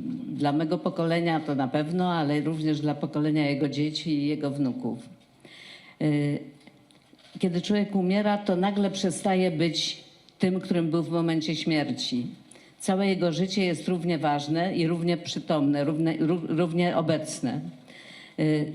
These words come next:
także kiedy myślę o Jurku, to oczywiście myślę o nim głównie jako o tym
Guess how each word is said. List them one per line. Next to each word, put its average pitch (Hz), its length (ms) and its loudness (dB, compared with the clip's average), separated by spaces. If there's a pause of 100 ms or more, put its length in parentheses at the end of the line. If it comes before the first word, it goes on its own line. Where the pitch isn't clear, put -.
(160)
także 175 300 0
kiedy 185 260 0
myślę 214 360 2
o 170 60 2
Jurku, 180 320 0
to 190 140 0
oczywiście 185 440 0
myślę 175 320 0
o 170 40 2
nim 175 200 2
głównie 175 320 0
jako 175 360 2
o 160 60 0
tym 160 300 0